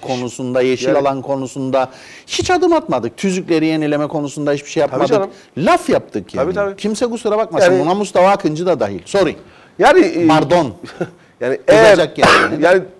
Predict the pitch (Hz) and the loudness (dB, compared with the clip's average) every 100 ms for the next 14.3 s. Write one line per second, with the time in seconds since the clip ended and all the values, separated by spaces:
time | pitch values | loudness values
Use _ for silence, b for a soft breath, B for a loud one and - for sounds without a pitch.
0 | _ 247 440 349 208 185 175 214 202 - | _ 0 0 0 -2 -2 -2 -2 -4 2
1 | 156 175 120 104 135 156 160 160 160 156 | 2 2 0 0 0 2 2 4 4 4
2 | 120 113 95 80 _ 156 160 131 131 120 | 4 0 -2 -6 _ 2 4 4 2 2
3 | 82 80 - B B B B - 139 143 | -2 -12 -16 B B B B 0 2 2
4 | - - - 180 214 240 226 _ 156 180 | -2 -10 -4 0 2 0 -4 _ 2 2
5 | 180 156 170 175 170 151 - 120 117 104 | 2 -4 -4 -4 -4 -4 -2 -2 0 0
6 | 90 78 b b b b b - 190 240 | -2 -6 b b b b b 2 6 6
7 | 196 175 147 127 143 190 202 175 208 202 | 4 -4 -4 -4 -6 -2 0 0 2 2
8 | 185 180 143 143 131 135 147 143 117 90 | 2 2 2 2 2 2 0 2 0 0
9 | 80 - b b b b b _ 104 156 | -4 -10 b b b b b _ -10 -6
10 | 170 175 - 185 226 226 139 123 131 190 | -6 -8 -6 2 2 2 -8 -6 2 4
11 | 190 156 151 175 190 190 175 143 160 185 | 6 4 2 0 0 0 2 2 2 2
12 | 156 139 170 165 160 - 135 95 92 95 | 2 0 -4 -6 -8 -8 -8 -4 -4 -2
13 | 104 117 131 123 147 170 135 127 175 165 | 0 2 0 2 0 0 -2 -6 -8 -6
14 | 131 123 147 | -8 -4 -4